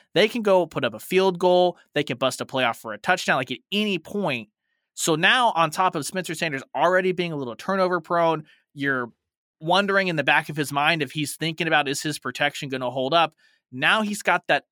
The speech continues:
extra invisible added pressure of what's happening on that other sideline. I'm incredibly curious to see how this goes, because it's gonna go one of two ways. Either Spencer Sanders is a gamer and it's gonna, it, he's gonna kick it into a gear we haven't seen from him yet,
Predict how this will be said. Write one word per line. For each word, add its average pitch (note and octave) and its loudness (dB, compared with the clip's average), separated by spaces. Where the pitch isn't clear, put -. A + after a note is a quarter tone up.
extra F#3 2
invisible E3 0
added C#3 0
pressure D3 -2
of B2 -4
what's D3 -2
happening D#3+ -2
on B2+ -2
that A#2+ -2
other C3 -2
sideline. D#3+ 2
I'm A#3 2
incredibly D3+ 0
curious B2+ -4
to B2 -14
see B2 -6
how A#2+ -2
this A2 -8
goes, A#2 -4
because C3+ -6
it's E3 0
gonna G#3 0
go G3+ 4
one G#3 4
of E3 0
two D#3+ -2
ways. D3 0
Either D3+ -2
Spencer G#3+ -2
Sanders E3+ 2
is C#3+ 2
a A2+ -2
gamer E3+ 0
and D3+ 2
it's F3 0
gonna, C#3+ 2
it, C3 0
he's E3 0
gonna C#3 -2
kick F#3 0
it E3 2
into D3+ 2
a C3+ 2
gear D3 2
we D3+ 0
haven't D#3+ 0
seen E3+ -4
from F#3+ 0
him G3 -2
yet, G3+ 2